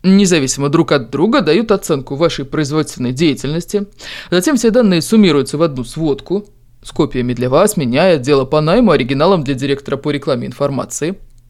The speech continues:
Это в высшей степени полезно для всех. Прежде всего для вас, если вы сумеете взглянуть на это правильно». Он помахал нормировочной сводкой перед носом Дэвида. «Видите?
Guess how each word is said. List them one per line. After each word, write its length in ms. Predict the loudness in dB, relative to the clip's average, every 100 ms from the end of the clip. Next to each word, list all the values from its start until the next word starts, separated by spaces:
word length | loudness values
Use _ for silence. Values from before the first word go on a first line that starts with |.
| -8
Это 280 | -2 0 2
в 40 | 2
высшей 240 | 2 0
степени 320 | -2 -2 0
полезно 360 | 0 2 2 0
для 160 | -2
всех. 320 | -2 -4 -4 -8 _ _ _ _ -14 -6
Прежде 300 | -2 -2 -2
всего 380 | -4 -2 0 0
для 220 | 2 2
вас, 220 | 2 -2 -6 -16 -18 -20 -20 -20 _
если 260 | -6 -6 -4
вы 100 | -6
сумеете 380 | -2 -4 -2 -6
взглянуть 300 | -2 -2 -2
на 60 |
это 160 | -4 -2
правильно». 560 | 0 2 2 0 -4 -8 -20 _ -20 _ -20 _ -8
Он 160 | -8
помахал 440 | -4 -6 0 2 2
нормировочной 720 | 0 -2 -2 -4 -4 -6 -6
сводкой 420 | -4 -6 -4 -4
перед 260 | -4 -4 -4
носом 340 | -4 -4 -6
Дэвида. 380 | -4 -6 -6 -12 -16 _ _ _ _ _ _ _ _ -4
«Видите? 400 | -2 -2 -4